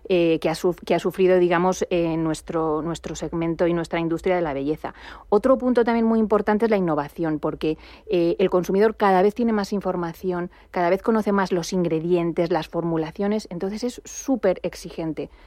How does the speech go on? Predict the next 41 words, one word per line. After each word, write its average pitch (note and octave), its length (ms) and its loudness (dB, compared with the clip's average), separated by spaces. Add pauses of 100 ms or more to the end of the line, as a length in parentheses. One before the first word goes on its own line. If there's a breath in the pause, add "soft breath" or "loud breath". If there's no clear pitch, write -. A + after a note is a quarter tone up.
(320 soft breath)
Total, F3 280 2
que F3 100 0
nos E3+ 180 -4
tienen, A3 500 2
eh, F#3+ 180 4
tenemos G3 320 0
que A3 80 2
ser G3+ 140 2
muy A3+ 180 6
dinámicos A3 540 2
para G3 160 4
responder F3+ 640 0
a E3+ 140 0
esas, F3+ 480 -2
eh, F3 200 0 (440 loud breath)
a F3 120 2
esas, E3+ 440 0
eh, E3 200 2
a E3+ 120 0
esas E3+ 240 -2
demandas. D#3 480 0 (160 loud breath)
Y G3+ 100 0
el F#3+ 80 4
otro A#3 240 4
punto B3+ 300 2
que B3+ 80 2
es A#3+ 100 2
muy A#3 260 2
curioso A3+ 480 0
también G#3+ 380 2
de G3 80 0
nuestro, F#3+ 480 2
que F#3+ 100 -4
es F#3 80 -2
más G3+ 200 0
especial G3+ 500 0
un F#3+ 80 0
poco F#3 200 0
de E3+ 100 0
nuestro E3 340 -4
segmento, G#3 560 0